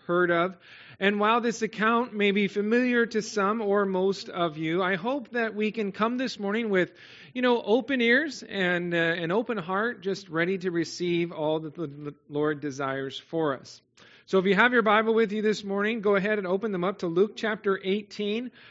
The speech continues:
Our text this morning is gonna be Luke eighteen, verses eighteen through thirty. And the title of our message is going to be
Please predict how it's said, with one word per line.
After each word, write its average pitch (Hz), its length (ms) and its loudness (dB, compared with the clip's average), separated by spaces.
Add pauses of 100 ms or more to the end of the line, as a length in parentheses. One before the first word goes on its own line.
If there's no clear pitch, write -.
(140)
Our 185 140 2
text 233 340 -2
this 226 200 -2
morning 214 240 -2
is 185 60 -8
gonna 196 140 -2
be 190 120 2
Luke 208 300 2
eighteen, 220 640 -2
verses 196 440 -2
eighteen 226 640 -2
through 208 320 -4
thirty. 226 560 2 (880)
And 190 140 0
the 180 80 2
title 226 400 2
of 214 100 0
our 202 80 2
message 202 420 0
is 175 120 -2
going 196 260 -2
to 202 80 0
be 196 300 0